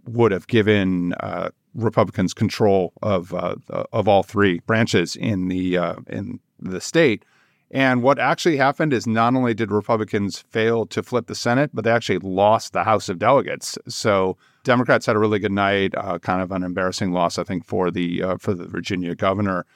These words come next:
You know, it's hard to take these off-year elections, which tend to mostly focus on very local issues,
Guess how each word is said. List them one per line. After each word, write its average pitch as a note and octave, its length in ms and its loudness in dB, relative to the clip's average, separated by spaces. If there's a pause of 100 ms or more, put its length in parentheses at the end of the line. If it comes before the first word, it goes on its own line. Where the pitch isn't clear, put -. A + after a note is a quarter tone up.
(320)
You G#3 180 0
know, F#3+ 140 6
it's F#3+ 180 -2
hard F#3+ 320 2
to D#3+ 100 2
take C#3+ 240 0
these B2 220 -2
off-year A#2 420 0
elections, A2 560 -2
which - 240 -10
tend A#2 400 -2
to G2 280 -2
mostly A2 500 2
focus G2+ 340 -2
on F#2+ 160 -2
very G2 400 2
local G2 480 0
issues, F#2+ 560 -2